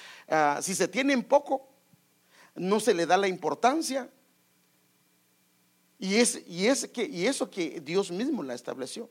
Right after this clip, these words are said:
También se corre el riesgo de llegar a pensar que esta les hace desmayar a nuestros hijos, o los va a terminar desanimando, o no va a ser buena para ellos porque, eh, otros papás no la aplican.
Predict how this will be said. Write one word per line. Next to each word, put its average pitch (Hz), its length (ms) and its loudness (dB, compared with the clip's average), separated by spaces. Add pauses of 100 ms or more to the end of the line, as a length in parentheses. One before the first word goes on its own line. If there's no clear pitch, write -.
También 190 500 0 (160)
se - 160 -6
corre 202 220 2
el 170 80 0
riesgo 226 420 0
de 151 100 -4
llegar 160 460 4 (320)
a - 160 -4
pensar 170 460 0
que 190 280 2 (240)
esta 190 720 2 (220)
les 175 280 -4
hace 185 280 2
desmayar 151 460 -2
a 190 80 0
nuestros 139 420 -6
hijos, - 420 -6 (540)
o 175 140 0
los 156 220 0
va 180 80 4
a 196 60 2
terminar 160 460 -2
desanimando, 175 920 -4 (280)
o 180 440 4 (160)
no 196 280 -2
va 202 100 2
a 196 40 0
ser 196 200 -2
buena 190 380 -2
para 139 320 -2
ellos 277 280 0
porque, 165 420 -6 (220)
eh, 170 360 -2
otros 202 360 2
papás 220 500 -2
no 170 300 -4
la 190 120 2
aplican. 311 420 -6